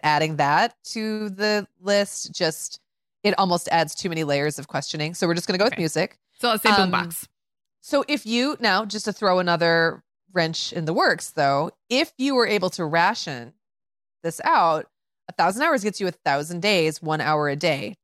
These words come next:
Speaker 1: Do you feel like that's enough for you? 'Cause you don't, you don't, you're not somebody who has just music on the background all the time.
Speaker 2: I'm not. I'm not. I just would probably forget to put, I would forget to put it in my ears if it was music.
Speaker 1: Okay.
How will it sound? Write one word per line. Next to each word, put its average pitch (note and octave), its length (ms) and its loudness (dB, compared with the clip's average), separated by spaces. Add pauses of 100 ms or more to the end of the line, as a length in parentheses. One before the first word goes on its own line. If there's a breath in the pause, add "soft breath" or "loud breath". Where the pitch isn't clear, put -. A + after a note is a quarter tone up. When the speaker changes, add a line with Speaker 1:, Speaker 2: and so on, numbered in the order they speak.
Speaker 1:
Do F#3 80 -4
you G#3 300 4
feel B3 400 0
like D3 580 0 (640)
that's E3 180 -2
enough C#3+ 240 -4
for A3 100 -4
you? D4 440 -6
'Cause A3 160 0
you D4 80 2
don't, D#4 160 2
you C#4 100 0
don't, G#4 140 2 (100)
you're A3 120 -6
not - 160 -2
somebody G#3 220 2
who F#3 40 2
has E3+ 240 0
just - 160 -12
music D#3+ 260 -8
on D#3 120 0
the C3+ 80 -10
background C3 340 -4
all G2 80 -6
the - 60 -6
time. - 260 -12 (200)
Speaker 2:
I'm F#3+ 220 -4
not. F#3 460 -6 (140)
I'm G3 160 0
not. G#3 340 0
I G#3+ 120 2
just B3+ 200 -2
would C#4 120 -2
probably A#3 180 0
forget F#3 400 -2
to F3+ 80 -8
put, - 240 -8
I F#3 60 0
would F#3 180 -4
forget D#3 300 -6
to D#3+ 80 -8
put D#3+ 140 -10
it D3+ 80 -6
in D#3 100 -8
my D3 100 -8
ears - 340 -10
if F#3 160 -4
it - 80 -2
was - 160 -6
music. C3 360 -6 (560)
Speaker 1:
Okay. F3+ 420 -4